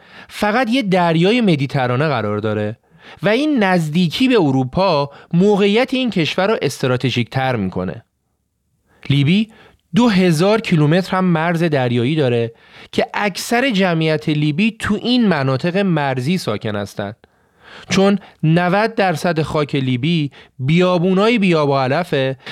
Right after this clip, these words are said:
و بهترین جا برای زندگی همین نوار ساحلیه. وسعت بزرگ، جمعیت کم، نفت زیاد،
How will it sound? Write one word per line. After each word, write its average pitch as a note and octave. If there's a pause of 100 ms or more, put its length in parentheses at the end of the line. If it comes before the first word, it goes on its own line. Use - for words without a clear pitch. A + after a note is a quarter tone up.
و F#3
بهترین G3
جا A3+
برای G#3
زندگی D#3+ (240)
همین A3
نوار C#3
ساحلیه. G2+ (800)
وسعت C#3+
بزرگ، D#3 (340)
جمعیت C3
کم، F3+ (300)
نفت C#3+
زیاد، D3